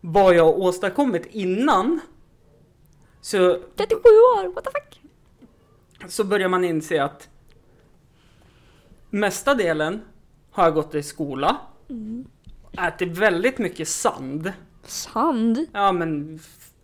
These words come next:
Speaker 1: typ upp till trean, fyran där. Lekte i sandlådan
Speaker 2: <laughs> Ew.
Speaker 1: och åt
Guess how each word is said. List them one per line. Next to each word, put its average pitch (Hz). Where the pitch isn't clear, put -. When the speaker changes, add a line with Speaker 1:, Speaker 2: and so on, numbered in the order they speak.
Speaker 1:
typ -
upp 131
till -
trean, 131
fyran -
där. -
Lekte -
i -
sandlådan 294
Speaker 2:
<laughs> -
Ew. 123
Speaker 1:
och 123
åt -